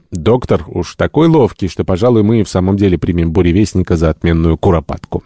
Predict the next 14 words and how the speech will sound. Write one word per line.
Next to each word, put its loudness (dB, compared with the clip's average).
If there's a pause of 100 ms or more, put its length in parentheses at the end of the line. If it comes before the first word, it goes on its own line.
(680)
Клоубони 2
не 2
ударил 2
лицом -2
в -6
грязь. -4
Он -4
искусно -2
снял 0
с -4
буревестника -2
подкожный 0
слой -2
жира, 0